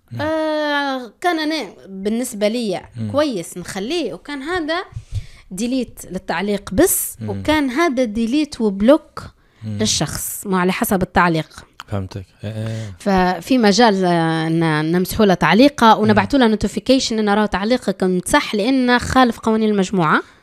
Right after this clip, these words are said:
Speaker 1: مم، مم، مم.
Speaker 2: وفي تعليقات لا، لا، ما أنت الشخص هذا ما عادش تبيه نهائيا.
Speaker 1: واضح أن هدفه يعني
Speaker 2: لا،
Speaker 1: ما ليش
Speaker 2: إيه.
Speaker 1: علاقة
Speaker 2: وطبعا
Speaker 1: بالصفة.
Speaker 2: أنا لما ندير بلوك وندير بلوك من جروباتي كلهم.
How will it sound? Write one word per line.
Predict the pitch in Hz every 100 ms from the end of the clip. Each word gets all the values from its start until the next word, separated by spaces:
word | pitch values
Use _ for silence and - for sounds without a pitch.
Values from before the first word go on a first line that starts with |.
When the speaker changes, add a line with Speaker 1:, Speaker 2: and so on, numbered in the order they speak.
| -
Speaker 1:
مم، | 113
مم، | 107
مم. | 107 107 101 - _ _ _
Speaker 2:
وفي | 226 220 - 370
تعليقات | 370 - 262 254 - 339 330
لا، | 311 285
لا، | 214
ما | 202 196
أنت | 254 254
الشخص | 220 277 - -
هذا | 294 233 233
ما | 226 220
عادش | 208 254 -
تبيه | - 196 190 247 247 208
نهائيا. | 196 233 214 190 214 180 180 190
Speaker 1:
واضح | 135 113 104
أن | 107
هدفه | 107 127 120 - 110 101
يعني | 104 95 98
Speaker 2:
لا، | 214 104
Speaker 1:
ما |
ليش | 113
Speaker 2:
إيه. | -
Speaker 1:
علاقة | 110 113 - 98
Speaker 2:
وطبعا | 95
Speaker 1:
بالصفة. | - 226 240
Speaker 2:
أنا | 240 269 247
لما | 220
ندير | 220 247 220
بلوك | 190 233 277 233
وندير | 214 208 226
بلوك | 214 -
من | 202
جروباتي | 190 202 214 202
كلهم. | - 180 147